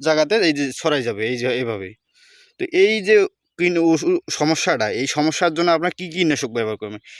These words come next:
এর জন্য আপনাকে ছত্রাকনাশক ব্যবহার করতে হবে, যেমন আপনাদেরকে কার্বোনাজিম এবং ম্যানকোজেব গ্রুপের ওষুধ এবং সাথে দেবেন পূর্বকোনা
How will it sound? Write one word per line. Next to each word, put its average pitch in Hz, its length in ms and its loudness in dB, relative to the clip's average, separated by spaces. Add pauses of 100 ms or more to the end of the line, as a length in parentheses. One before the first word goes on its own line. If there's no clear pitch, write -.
(160)
এর 143 80 -8
জন্য 180 200 0
আপনাকে 180 320 -2
ছত্রাকনাশক 156 560 0
ব্যবহার 120 260 -4
করতে 117 180 -8
হবে, 123 240 -2
যেমন 147 260 0
আপনাদেরকে 147 400 -4 (420)
কার্বোনাজিম 156 580 2 (800)
এবং 156 160 4 (540)
ম্যানকোজেব 160 480 0
গ্রুপের 143 340 2
ওষুধ 185 200 -2 (1000)
এবং 147 100 -2 (120)
সাথে 143 280 0
দেবেন 165 240 2
পূর্বকোনা 156 420 0